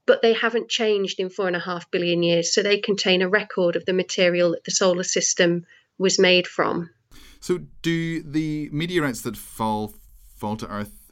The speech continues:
Speaker 2: d-, do they come from a specific place in the solar system, or do they come from different bodies?
Speaker 1: The vast majority of the meteorites we have come from asteroids, eh, from the asteroid belt between Mars and Jupiter, but they come from a variety of different asteroids.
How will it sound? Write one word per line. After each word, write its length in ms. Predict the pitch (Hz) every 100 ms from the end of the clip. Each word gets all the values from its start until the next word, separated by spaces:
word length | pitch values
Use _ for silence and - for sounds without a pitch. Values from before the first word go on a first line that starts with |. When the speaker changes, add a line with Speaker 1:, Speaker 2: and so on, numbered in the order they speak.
| - -
Speaker 2:
d-, 100 | 120
do 80 | -
they 300 | 131 131 127 120 - - - - -
come 200 | 135 156
from 140 | 151
a 40 |
specific 440 | 131 127 143 139 120
place 240 | 139 165
in 60 | 190
the 60 |
solar 180 | 175 196
system, 340 | 175 202 - 175
or 60 |
do 80 | 120
they 80 | 110
come 180 | 110 120
from 140 | 113
different 240 | 110 110 104
bodies? 520 | 95 98 131 135 - - - - _ _ -
Speaker 1:
The 160 | 240 302
vast 340 | 262 330 330 -
majority 520 | 339 302 285 262 277
of 100 | 254
the 60 | 247
meteorites 500 | 240 - 226 - -
we 80 | 226
have 340 | 214 196 196
come 220 | - 202
from 420 | 196 208 196 190 165
asteroids, 760 | 202 - - 170 196 214 - - -
eh, 160 | 214 -
from 160 | - 202
the 120 | 208
asteroid 420 | 208 - 196 190
belt 260 | 185 180 -
between 500 | 196 202 185 180 180
Mars 280 | 175 175
and 100 | 190
Jupiter, 580 | 190 160 - 190 190 208 226 - - - -
but 120 | - -
they 80 | 233
come 200 | 247 226
from 160 | 233
a 60 | 214
variety 600 | 220 214 208 208 202 196
of 120 | -
different 420 | 202 - 175 170
asteroids. 880 | 156 - - 175 175 202 - - -